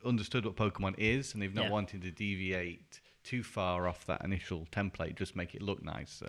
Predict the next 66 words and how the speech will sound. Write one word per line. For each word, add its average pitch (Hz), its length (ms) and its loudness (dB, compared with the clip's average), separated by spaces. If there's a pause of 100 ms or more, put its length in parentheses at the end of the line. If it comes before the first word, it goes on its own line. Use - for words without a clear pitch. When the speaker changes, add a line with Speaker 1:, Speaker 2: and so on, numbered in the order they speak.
Speaker 2:
I 233 120 2
wouldn't 120 380 0
say 98 180 0
no 98 140 -2
to - 160 -8
a - 20 -6
massive 104 500 -2
open 104 300 -6
world 101 180 -6
Pokemon 117 400 -4
game, 160 220 -8
though. 202 140 -4
I 196 60 -4
think 185 200 -2
Speaker 1:
No, 202 60 8
Speaker 2:
that 226 100 12
could 220 60 8
be 170 40 8
Speaker 1:
I 151 120 10
Speaker 2:
cool. 120 100 4
Speaker 1:
think, 208 180 4
I 131 140 6
think 139 220 2
it 123 100 0
could 113 180 4
work, 131 560 4
but, 107 180 2
uh, 104 260 6 (200)
Speaker 2:
I 202 140 8
would, 156 180 2
to - 60 -2
Speaker 1:
I - 20 0
Speaker 2:
be 139 60 4
Speaker 1:
don't 151 120 8
know 147 60 6
Speaker 2:
honest - 40 8
Speaker 1:
if - 20 6
Speaker 2:
with 98 80 4
you, 110 80 6
Speaker 1:
that's - 80 4
Speaker 2:
I 156 100 12
Speaker 1:
the 247 40 10
Speaker 2:
would 131 60 8
Speaker 1:
game 135 120 10
they 139 60 10
Speaker 2:
prefer 131 160 8
Speaker 1:
wanna 160 100 10
Speaker 2:
that 151 180 12
to 135 80 8
Speaker 1:
make. 92 80 2
Speaker 2:
be, - 100 -12
I 151 100 6
th-, - 200 -2
I 165 80 4
think 170 220 -2
I 110 80 4
would 110 160 -2
prefer - 260 0
that 113 200 2
to 113 40 -8
be 110 80 -2
the 104 80 -4
Pokemon 107 340 0
Snap - 300 -6
game, - 240 -6
though. - 180 -12